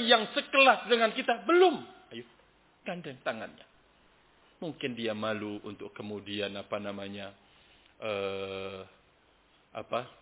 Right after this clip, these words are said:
untuk meminta bimbingan. Ya, orangnya kok semakin minder. Jangan dibiarkan. Harus kita berupaya untuk menolongnya dan membantunya, barakallahu fikum.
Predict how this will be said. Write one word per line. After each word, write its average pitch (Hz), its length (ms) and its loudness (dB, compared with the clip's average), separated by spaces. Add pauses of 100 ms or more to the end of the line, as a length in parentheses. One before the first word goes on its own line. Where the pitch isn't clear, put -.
(800)
untuk 110 280 -10
meminta 117 840 0
bimbingan. 107 960 -2 (320)
Ya, 107 400 -4
orangnya 110 480 -4
kok - 320 -14
semakin 107 400 -8
minder. 104 400 -8 (240)
Jangan 254 240 -6
dibiarkan. 330 600 -6 (2000)
Harus 135 280 -8
kita 131 280 -12
berupaya 123 880 -2
untuk 117 240 -16
menolongnya 117 840 -2 (520)
dan 131 240 6
membantunya, 123 880 0
barakallahu 110 720 0
fikum. 180 320 4